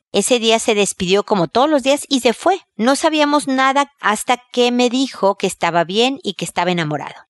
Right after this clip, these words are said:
Después de unos días volvió, pero tres días después volvió a desaparecer y cuando me habló dijo que había viajado para hablar con esta niña y volvería. Hoy está de nuevo conmigo. Dijo que quería hacer las cosas bien. Lo hemos pasado tan mal todos estos días.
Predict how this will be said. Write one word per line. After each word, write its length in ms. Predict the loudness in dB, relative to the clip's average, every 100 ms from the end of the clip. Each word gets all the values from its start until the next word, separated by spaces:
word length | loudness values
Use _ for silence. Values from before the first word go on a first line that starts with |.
| -2
Después 340 | -2 2 0
de 80 | 2
unos 240 | 2 2 2
días 220 | 2 2
volvió, 360 | 0 2 0
pero 240 | 0 -2 -2
tres 280 | 0 0 0
días 200 | 0 0
después 380 | -6 -2 -2
volvió 320 | 0 0 2 2
a 60 |
desaparecer 680 | 2 -2 -2 -2 -2 -2 -2
y 100 | -2
cuando 380 | -4 -2 -2 -2
me 120 | -2
habló 320 | -2 0 0 0
dijo 260 | -4 -4
que 140 | -2 -2
había 200 | -2 -2
viajado 440 | -2 -2 0 0
para 180 | 0 -2
hablar 320 | 0 0 0
con 180 | -2 -4
esta 280 | -4 -4 -2
niña 440 | 0 0 -2 -4 -4
y 100 | -2
volvería. 600 | 2 2 2 0 -2 -8 -14 _
Hoy 380 | 0 2 0 -2
está 340 | -4 -4 0 0
de 120 | 2
nuevo 320 | 0 0 0
conmigo. 500 | -2 -2 -2 -4 -6 -10
Dijo 360 | -8 -4 -4
que 100 | -4
quería 300 | -6 -2 -2
hacer 180 | -2 -2
las 160 | -2 -4
cosas 380 | -4 -2 -4
bien. 280 | -4 -6 -8 -16 _
Lo 160 | -2
hemos 260 | 0 0 -2
pasado 400 | -4 -2 0 -2
tan 320 | -2 -2 -2
mal 300 | -2 -2 0
todos 300 | 0 0 -2
estos 320 | -8 -6 -4
días. 340 | -4 -6 -8